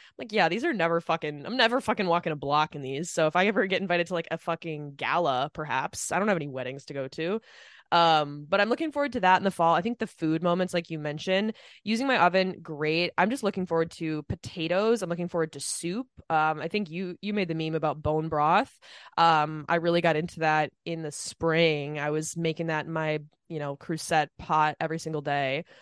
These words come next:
So I'm looking forward to that one. Also looking forward to being in a sauna. Like, I love intentional sweating. I don't love sweating when I'm just, like, trying to walk outside. So that's something exciting.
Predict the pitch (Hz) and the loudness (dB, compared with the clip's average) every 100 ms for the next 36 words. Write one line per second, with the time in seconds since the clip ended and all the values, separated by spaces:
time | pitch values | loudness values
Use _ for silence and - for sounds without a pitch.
0 | _ - 170 165 170 170 170 170 175 139 | _ -2 0 0 0 2 2 2 0 0
1 | 127 135 139 175 202 _ - 196 233 240 | -2 -4 -4 -4 -6 _ 0 0 2 0
2 | 247 233 208 185 160 175 151 139 - 151 | 0 0 0 -2 -2 -2 -2 -4 -4 0
3 | 156 196 254 247 _ _ _ _ 165 151 | 4 6 4 0 _ _ _ _ 0 2
4 | 143 - - - - 185 185 196 208 185 | 2 -4 -20 -20 0 2 6 6 6 2
5 | 185 175 196 233 226 - 233 233 285 254 | -2 -2 -2 0 -2 0 0 0 0 0
6 | 180 175 170 165 - 165 170 170 160 156 | 0 2 0 -2 -2 0 2 2 0 -2
7 | 160 - 156 - 170 160 143 147 147 151 | -4 -4 -4 -2 0 2 4 2 2 0
8 | - - 143 156 220 254 262 _ _ - | -2 -4 -2 0 0 -2 -8 _ _ -6
9 | 160 147 165 - - - - 220 247 240 | 0 2 0 -2 -8 -6 -2 0 0 0
10 | 233 - 262 277 302 320 | -2 0 0 2 0 -2